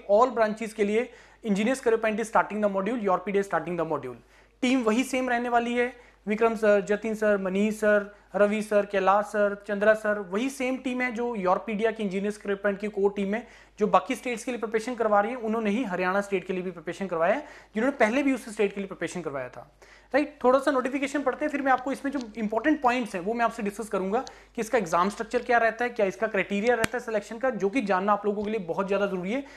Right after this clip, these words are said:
क्योंकि थोड़ा सा डिफरेंट होता है ये बाकी स्टेट से, राइट? अब ये जो नोटिफिकेशन है इसमें, अ, जो निकला है ये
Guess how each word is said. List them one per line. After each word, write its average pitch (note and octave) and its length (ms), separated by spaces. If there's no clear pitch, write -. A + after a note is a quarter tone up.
क्योंकि C4 180
थोड़ा C4+ 220
सा - 80
डिफरेंट B3 500
होता G#3+ 200
है A3 100
ये C4 60
बाकी F#3+ 300
स्टेट C#3 300
से, - 140
राइट? - 480
अब A3 160
ये C4 140
जो E4+ 120
नोटिफिकेशन C#4+ 640
है E4 220
इसमें, C#4 300
अ, A3+ 400
जो G#3+ 160
निकला A3+ 280
है B3 120
ये C#4 180